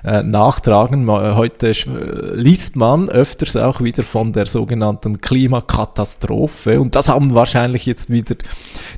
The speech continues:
die politisch, äh, Grünen, äh, ins Leben gerufen, oder? Die Klimakatastrophe, oder? Die haben auch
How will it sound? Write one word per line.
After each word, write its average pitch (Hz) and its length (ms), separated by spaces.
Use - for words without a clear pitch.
die 120 300
politisch, 117 580
äh, 110 320
Grünen, 190 580
äh, 143 380
ins 147 300
Leben 160 380
gerufen, 151 520
oder? 151 200
Die 113 120
Klimakatastrophe, 156 1700
oder? 143 160
Die 123 100
haben 117 180
auch 110 300